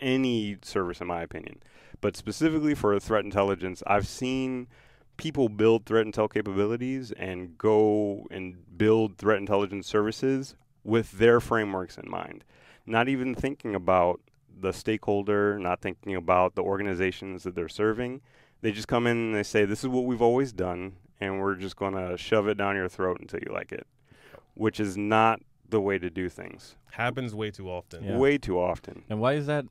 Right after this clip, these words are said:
Speaker 3: not such a good thing? Can you expound upon that?
Speaker 1: Yeah, because each,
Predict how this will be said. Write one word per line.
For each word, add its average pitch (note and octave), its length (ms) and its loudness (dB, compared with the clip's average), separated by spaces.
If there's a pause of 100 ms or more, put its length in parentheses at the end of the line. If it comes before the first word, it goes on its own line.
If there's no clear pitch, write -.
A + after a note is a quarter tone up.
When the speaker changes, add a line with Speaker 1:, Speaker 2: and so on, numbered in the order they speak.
Speaker 3:
not A#2 260 -6
such - 200 -10
a A2 40 -10
good A2 200 -8
thing? F#2+ 280 -8
Can - 140 -14
you F2 260 -8 (140)
expound F2+ 380 -10
upon D#2 240 -14
that? F#2+ 140 -12
Speaker 1:
Yeah, E3 240 4
because A2 520 2 (140)
each, - 460 -8